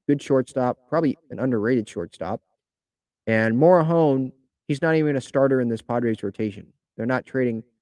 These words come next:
one of the best starters in baseball for that. That's not even, that's not even gonna, yeah,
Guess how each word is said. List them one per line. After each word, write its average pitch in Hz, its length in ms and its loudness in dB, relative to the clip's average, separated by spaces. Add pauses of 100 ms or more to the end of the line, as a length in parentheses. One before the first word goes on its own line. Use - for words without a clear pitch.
(720)
one 127 240 0
of 123 60 -2
the 120 60 0
best 123 240 0
starters 123 380 -2
in 104 100 -8
baseball 101 640 -6
for 85 100 -16
that. 85 260 -14 (240)
That's 104 260 -12
not 95 180 -8
even, 95 320 -12 (340)
that's 117 200 -6
not 151 140 0
even 139 180 0
gonna, 117 220 -2 (560)
yeah, 104 220 -4